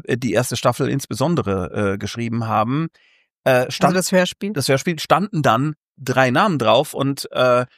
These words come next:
Speaker 1: die haben sich dann entschlossen, was war's?
Speaker 2: Also es steht, auf dem Buchcover steht Sophia und Tommy Krabweis.
Speaker 1: Und Christian von
Speaker 2: Und
Speaker 1: Aster.
Speaker 2: Christian von Aster.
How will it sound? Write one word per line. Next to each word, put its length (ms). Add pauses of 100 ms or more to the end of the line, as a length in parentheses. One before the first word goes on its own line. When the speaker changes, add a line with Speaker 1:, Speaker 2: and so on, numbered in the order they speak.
(240)
Speaker 1:
die 120
haben 100
sich 140
dann 160
entschlossen, 680
was 240
war's? 360 (600)
Speaker 2:
Also 160
es 80
steht, 260 (120)
auf 180
dem 200
Buchcover 520
steht 500
Sophia 640
und 200
Tommy 280
Krabweis. 600 (100)
Speaker 1:
Und 240
Christian 340
von 100
Speaker 2:
Und 100
Speaker 1:
Aster. 160
Speaker 2:
Christian 260
von 200
Aster. 360